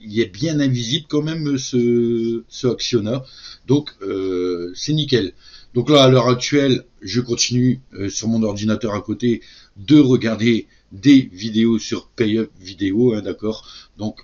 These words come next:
euh, voilà, euh, à vous de jouer les potos, euh, ce site paye, profitez-en, euh, pour enflouer tout doucement vos wallets. Voilà, tout simplement. Et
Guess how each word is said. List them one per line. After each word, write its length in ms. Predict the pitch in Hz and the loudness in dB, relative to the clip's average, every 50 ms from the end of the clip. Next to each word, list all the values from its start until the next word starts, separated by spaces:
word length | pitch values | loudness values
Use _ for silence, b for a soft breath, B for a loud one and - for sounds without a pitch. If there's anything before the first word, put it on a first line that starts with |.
| _ - | _ -16
euh, 340 | 78 82 87 87 85 82 87 | -12 -10 -8 -8 -8 -8 -8
voilà, 420 | 82 90 95 87 85 85 - - - | -8 -8 -8 -6 -6 -8 -8 -10 -10
euh, 320 | 90 92 90 90 90 90 - | -8 -6 -4 -4 -6 -6 -4
à 120 | - 123 | -2 -2
vous 160 | 120 120 120 | 0 0 -2
de 40 | 117 | -4
jouer 280 | - 117 113 120 123 120 | -2 2 4 6 6 6
les 120 | 123 123 | 4 2
potos, 460 | 123 120 113 110 113 113 117 113 - - - - | 0 -2 -2 -2 0 0 0 -2 -4 -8 -12 -10
euh, 220 | 101 95 92 90 - | -6 -6 -4 -6 -6
ce 160 | - - 117 | -6 -6 -6
site 260 | - - - 123 - | -6 -6 -8 -8 -8
paye, 280 | _ - 110 120 120 123 | _ -2 -2 -2 -2 -4
profitez-en, 760 | - - - 123 123 - 127 127 113 110 95 101 113 123 123 B B B B B B B B - 104 | -6 -8 -8 -6 -6 -6 -6 -4 -4 -4 -2 -4 -4 -6 -8 B B B B B B B B -14 -10
euh, 200 | 101 101 95 92 - | -8 -6 -6 -8 -8
pour 220 | - - 120 123 | -6 -2 0 0
enflouer 520 | 131 - - - - 104 110 120 131 123 - | 0 0 -2 -6 -4 0 2 2 2 2 0
tout 140 | - 131 | -4 -6
doucement 480 | 131 113 110 - - 104 107 120 131 - - | -6 -6 -8 -10 -8 -6 -6 -6 -6 -8 -14
vos 340 | 85 87 110 139 147 - - - | -6 0 2 2 2 2 0 -4
wallets. 420 | 98 98 113 127 120 107 95 - - - - _ - | -4 0 2 2 2 0 -2 -6 -8 -14 -18 _ -16
Voilà, 380 | 92 104 120 135 131 120 98 - | -10 -4 -2 0 0 0 -2 -4
tout 160 | - - 127 | -8 -10 -8
simplement. 500 | 131 135 131 127 127 127 120 101 - - B B B B B B B B B B B B B B | -6 -4 -4 -2 0 -2 -2 -2 -4 -10 B B B B B B B B B B B B B B
Et 140 | B - - | B -16 -14